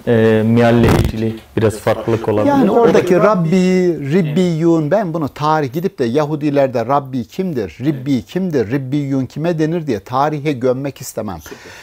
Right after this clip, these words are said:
Speaker 2: Kur'an-ı Kerim'in, e, Kur'an-ı Kerim'in lafızlarını ya tarihsel bir konumlamaya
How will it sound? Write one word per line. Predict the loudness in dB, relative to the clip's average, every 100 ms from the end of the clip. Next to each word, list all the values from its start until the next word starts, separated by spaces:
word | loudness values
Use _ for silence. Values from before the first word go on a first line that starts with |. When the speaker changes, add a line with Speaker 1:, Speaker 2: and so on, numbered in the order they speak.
| -20 -4
Speaker 2:
Kur'an-ı | 2 2 2
Kerim'in, | 0 0 0 -4 -8 -14 _ _ _ _ -18 -10
e, | -8 -8 -8 -10 -14 -8
Kur'an-ı | -2 0 0
Kerim'in | -2 -2 -2 -6 -10 -12 -6 -2
lafızlarını | 0 0 0 0 0 -4 -6 -10 -6
ya | -2 -2
tarihsel | 0 0 0 -2 -4 -4 -4 -4
bir | -4 -4
konumlamaya | -6 -4 -2 0 0 0 0 -2 -6